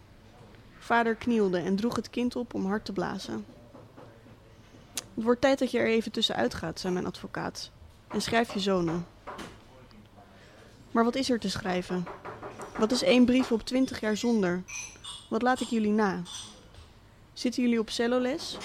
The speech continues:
Jullie waren klein, zo klein. Jullie leken op elkaar en op alle andere pasgeborenen. Ik zag mezelf niet en ook niet jullie moeder.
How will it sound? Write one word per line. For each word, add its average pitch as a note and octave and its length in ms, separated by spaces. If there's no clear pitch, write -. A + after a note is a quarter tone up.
Jullie A3+ 200
waren A#3 300
klein, G3 360
zo A#3+ 180
klein. F#3+ 500
Jullie A3 220
leken A#3+ 320
op - 100
elkaar F3 440
en A3 140
op G#3 120
alle F#3 180
andere G#3+ 300
pasgeborenen. F#3 800
Ik - 140
zag B3+ 200
mezelf A3 380
niet F#3+ 220
en G3+ 140
ook A3 120
niet A3+ 160
jullie G#3+ 180
moeder. F#3 400